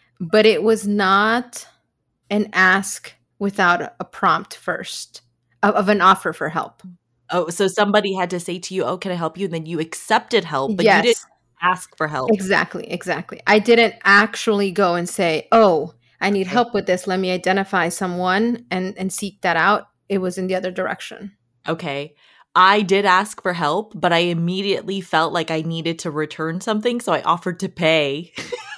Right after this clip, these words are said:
Speaker 2: <laughs> for the favor.
Speaker 1: Okay.
Speaker 2: Just,
Speaker 1: Okay.
Speaker 2: I mean, uh,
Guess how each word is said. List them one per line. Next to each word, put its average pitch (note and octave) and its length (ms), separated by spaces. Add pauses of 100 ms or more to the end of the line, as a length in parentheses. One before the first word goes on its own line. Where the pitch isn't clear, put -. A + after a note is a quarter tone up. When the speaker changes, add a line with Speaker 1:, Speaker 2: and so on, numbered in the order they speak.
(600)
Speaker 2:
<laughs> - 1200
for A3 140
the G#3+ 120
favor. A#3 680
Speaker 1:
Okay. F4 100 (300)
Speaker 2:
Just, D#4+ 180 (220)
Speaker 1:
Okay. A3 460 (180)
Speaker 2:
I D#4+ 100
mean, F#4 200
uh, D#4+ 140